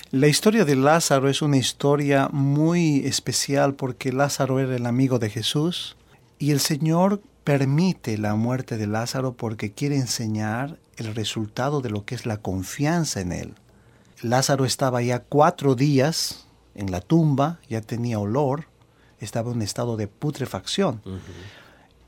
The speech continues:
Speaker 1: Y el Señor espera, no asiste cuando él estaba enfermo, no,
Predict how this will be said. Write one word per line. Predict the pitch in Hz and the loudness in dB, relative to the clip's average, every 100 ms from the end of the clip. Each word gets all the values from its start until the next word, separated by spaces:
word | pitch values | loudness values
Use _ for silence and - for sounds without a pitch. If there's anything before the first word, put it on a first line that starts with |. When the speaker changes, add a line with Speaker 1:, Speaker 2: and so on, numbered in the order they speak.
| _ | _
Speaker 1:
Y | 135 | 0
el | 127 | 2
Señor | - 135 160 | 2 2 4
espera, | 202 - - 202 180 90 98 | 6 4 4 2 4 -2 -2
no | 113 143 180 190 - | 0 4 6 6 4
asiste | 135 135 - 214 262 - - 135 104 | 0 2 4 6 6 4 0 -2 0
cuando | 117 117 | 0 2
él | 151 | 2
estaba | 143 160 175 | 2 4 6
enfermo, | 180 - 165 180 151 | 4 4 4 4 4
no, | 135 139 165 175 170 | 4 4 6 6 4